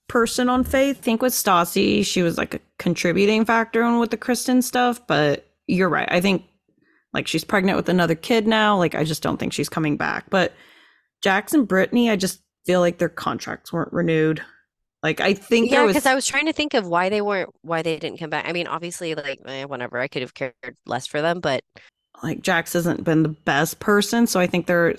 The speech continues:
Speaker 1: there's some things, but they weren't, I don't think they were blatantly as racist as, like, Kristen and Stassi had been blamed for.
Speaker 2: Yeah.
Speaker 1: And so they just weren't renewed back, I guess. But,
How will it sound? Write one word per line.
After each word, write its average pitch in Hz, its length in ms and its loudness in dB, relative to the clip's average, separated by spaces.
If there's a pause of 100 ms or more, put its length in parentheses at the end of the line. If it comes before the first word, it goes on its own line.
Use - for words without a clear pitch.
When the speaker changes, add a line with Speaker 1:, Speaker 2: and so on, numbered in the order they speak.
(120)
Speaker 1:
there's 220 200 2
some 208 640 2 (720)
things, 262 380 2
but 208 220 -2
they 196 120 2
weren't, 208 640 0 (640)
I - 60 2
don't 226 180 2
think 226 160 0
they 226 80 2
were 208 160 4
blatantly 180 800 2
as 160 180 2
racist 151 520 -2
as, - 100 -6
like, - 220 -6
Kristen 165 380 -4
and 151 100 -2
Stassi 160 460 -2
had 180 140 0
been 185 180 2
blamed 190 300 0
for. 208 420 0 (400)
Speaker 2:
Yeah. 151 240 0
Speaker 1:
And 113 80 -2
so 170 260 2
they 156 180 2
just 156 260 -4
weren't 160 300 -2
renewed 160 720 0
back, 190 360 2
I 196 100 0
guess. 208 480 0
But, 165 420 0